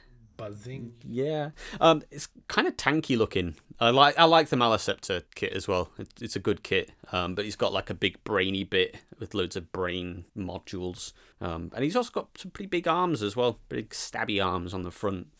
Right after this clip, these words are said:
Speaker 2: Um, yeah. So for a psychic b-, i-, organism, it's, it's, it's a good one.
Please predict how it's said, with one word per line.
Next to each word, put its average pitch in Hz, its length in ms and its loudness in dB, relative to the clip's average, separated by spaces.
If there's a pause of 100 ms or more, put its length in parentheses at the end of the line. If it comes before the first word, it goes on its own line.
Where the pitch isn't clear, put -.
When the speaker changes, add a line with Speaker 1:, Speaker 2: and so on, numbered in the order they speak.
Speaker 2:
Um, 90 480 -8 (120)
yeah. 101 180 -2 (480)
So 131 160 4
for 175 160 2
a 160 40 8
psychic 156 720 0 (600)
b-, 123 360 -10
i-, 127 40 -12 (180)
organism, 101 520 -6
it's, - 200 -12
it's, - 240 -12
it's 123 200 -12
a - 40 -14
good - 160 -12
one. 117 120 -14